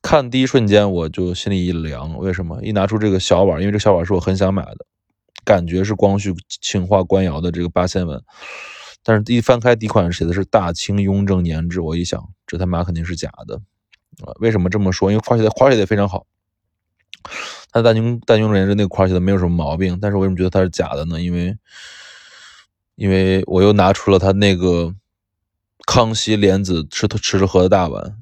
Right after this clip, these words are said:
一看“大清康熙年制”，写的也挺好的，但是我觉得，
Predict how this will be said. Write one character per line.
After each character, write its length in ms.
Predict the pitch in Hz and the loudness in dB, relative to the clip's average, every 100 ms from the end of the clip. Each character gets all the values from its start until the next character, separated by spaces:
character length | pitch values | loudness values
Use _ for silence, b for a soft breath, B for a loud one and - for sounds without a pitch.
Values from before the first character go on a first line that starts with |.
| - | -12
一 100 | 90 | -10
看 380 | - - 87 - | -6 -4 -4 -4
“大 180 | - 98 | -2 -2
清 240 | 90 95 92 | -2 -4 -2
康 160 | 95 | -2
熙 60 | 92 | -2
年 220 | 85 80 | -2 -4
制”， 80 | 82 | -6
写 100 | - | 0
的 60 | 98 | 0
也 80 | |
挺 160 | 90 92 | 2 -2
好 200 | 92 95 - | -2 -6 -8
的， 80 | - _ _ b b b b b b | -16 _ _ b b b b b b
但 180 | - 107 | 2 2
是 140 | 101 | 2
我 160 | 101 90 | 0 0
觉 160 | 82 92 | 0 4
得， 480 | 101 95 92 90 | 6 6 4 0